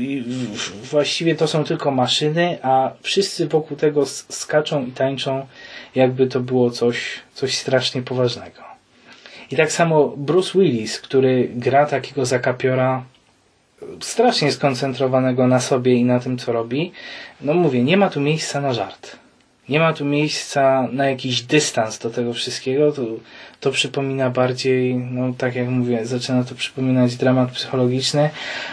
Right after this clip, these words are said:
a ta fabuła wcale nie jest taka dobra,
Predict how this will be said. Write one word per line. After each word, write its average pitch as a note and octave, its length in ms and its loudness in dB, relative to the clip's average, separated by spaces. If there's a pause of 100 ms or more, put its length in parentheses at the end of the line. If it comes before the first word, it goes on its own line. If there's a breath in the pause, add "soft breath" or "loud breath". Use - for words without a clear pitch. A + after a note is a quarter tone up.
(120)
a C3+ 160 2
ta C#3 140 2
fabuła C3 460 0
wcale B2+ 340 -2
nie B2 120 2
jest A#2 200 -2
taka A#2 240 -6
dobra, A2 460 -4